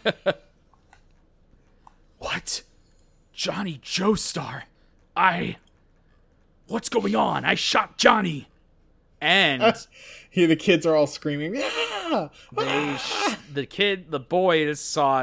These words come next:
Speaker 2: Yeah.
Speaker 1: Dio shoot Johnny.
Speaker 2: Yeah. <laughs>
Speaker 1: Was that the real Johnny? His legs, they moved. Is this a dream?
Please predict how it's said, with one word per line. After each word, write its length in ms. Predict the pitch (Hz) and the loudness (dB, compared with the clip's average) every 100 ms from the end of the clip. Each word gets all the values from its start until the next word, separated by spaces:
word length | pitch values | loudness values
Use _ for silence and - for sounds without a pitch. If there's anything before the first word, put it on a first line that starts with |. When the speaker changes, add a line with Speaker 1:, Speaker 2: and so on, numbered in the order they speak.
| 120 | -2
Speaker 2:
Yeah. 260 | 151 135 185 | 0 2 2
Speaker 1:
Dio 300 | 165 139 135 | 2 0 -4
shoot 340 | - 131 120 | -8 -12 -14
Johnny. 520 | 127 120 113 107 107 _ _ _ _ - | -12 -10 -10 -12 -16 _ _ _ _ -14
Speaker 2:
Yeah. 520 | 123 135 127 117 113 - - - 427 | -6 -2 -2 -2 -8 -14 -20 -16 -12
<laughs> 1160 | - _ 359 - _ _ _ - - - _ | -12 _ -12 -12 _ _ _ -20 -20 -20 _
Speaker 1:
Was 120 | 113 - | -12 -8
that 220 | 165 - | -8 -8
the 80 | 151 | -10
real 400 | 120 107 127 156 | -10 -14 -12 -12
Johnny? 500 | - - 127 139 156 _ _ | -12 -14 -14 -14 -16 _ _
His 220 | 147 123 | -10 -10
legs, 480 | 123 175 180 - 113 | -6 -6 -6 -8 -12
they 140 | 110 | -12
moved. 600 | 117 165 190 131 101 - - _ - | -6 -4 -4 -6 -14 -18 -20 _ -14
Is 100 | 117 | -8
this 140 | 180 | -8
a 60 | 185 | -8
dream? 640 | - 135 135 180 233 214 | -10 -10 -6 -4 -4 -4